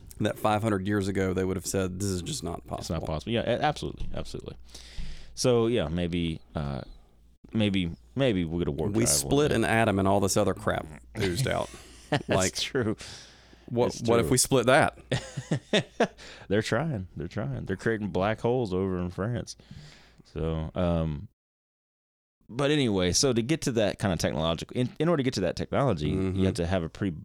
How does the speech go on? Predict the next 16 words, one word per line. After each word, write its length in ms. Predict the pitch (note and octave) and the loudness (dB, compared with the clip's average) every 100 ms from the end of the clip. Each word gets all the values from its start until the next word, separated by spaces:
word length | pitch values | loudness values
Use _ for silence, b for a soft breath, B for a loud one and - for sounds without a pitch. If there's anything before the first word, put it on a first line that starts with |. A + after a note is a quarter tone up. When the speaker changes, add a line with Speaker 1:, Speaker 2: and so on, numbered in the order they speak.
| - | -14
Speaker 2:
firm 520 | - - F#2 F#2 F2 | -12 -2 0 2 0
understanding 500 | E2 E2+ - F2 D2+ | 0 -2 -2 -4 -4
of 60 | C#2 | -4
science 540 | - E2 D2 D2 - - B B | -2 0 0 -4 -8 -12 B B
Speaker 1:
Mm-hmm. 300 | - G#2+ B2 | -4 -4 -2
Speaker 2:
and 100 | G#2+ E2+ | -2 0
how 100 | F2 | 0
science 460 | - F2+ D#2 C#2 | 0 0 0 -2
works. 340 | F2 D#2 - - B B B B | -4 -4 -4 -14 B B B B
Do 80 | A2+ | 0
you 160 | A#2+ C3 | 2 2
think 340 | - F3 - | 2 0 -2
that, 480 | - A2+ G#2 - - - - | -4 0 0 -2 -8 -12 -6
uh, 440 | E2 D2+ C#2 C2 - | -2 -2 -4 -8 -8
religion, 760 | G#2+ F#2 F2 F#2 G#2 C#2 C2+ - - _ - | -2 0 2 2 0 -2 -6 -10 -20 _ -14
uh, 300 | - D2+ C#2 | -8 -6 -6